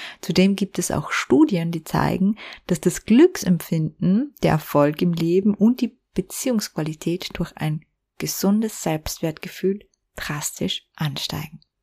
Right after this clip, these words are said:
Und Selbstwertgefühl ist übrigens der kleine Bruder der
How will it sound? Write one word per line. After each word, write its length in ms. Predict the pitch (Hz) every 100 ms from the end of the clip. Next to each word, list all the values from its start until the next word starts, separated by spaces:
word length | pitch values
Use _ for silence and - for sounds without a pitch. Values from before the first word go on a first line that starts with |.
| _ - - - -
Und 140 | 175
Selbstwertgefühl 840 | 156 190 262 - 220 - 190 - 175
ist 180 | 180 -
übrigens 380 | 156 185 180 -
der 100 | 160
kleine 640 | - - 156 160 190 226
Bruder 720 | - - 170 185 196 190 196
der 120 | -